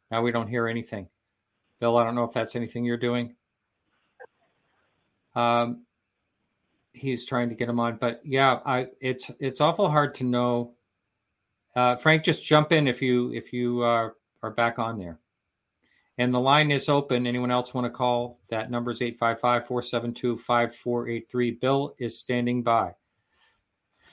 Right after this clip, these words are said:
I remember when all the way back in two thousand eleven, when I started this show,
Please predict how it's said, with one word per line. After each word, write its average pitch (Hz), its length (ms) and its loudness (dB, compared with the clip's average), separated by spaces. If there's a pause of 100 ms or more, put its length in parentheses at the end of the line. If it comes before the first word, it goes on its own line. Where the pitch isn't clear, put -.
(1500)
I 147 160 6
remember 147 520 6
when 135 140 0
all 139 200 2
the 139 60 2
way 135 160 6
back 131 320 4
in 123 180 -6
two - 180 -8
thousand 131 420 2
eleven, 123 380 2
when 113 140 -4
I 113 120 -2
started 123 480 2
this 120 120 -2
show, 117 600 0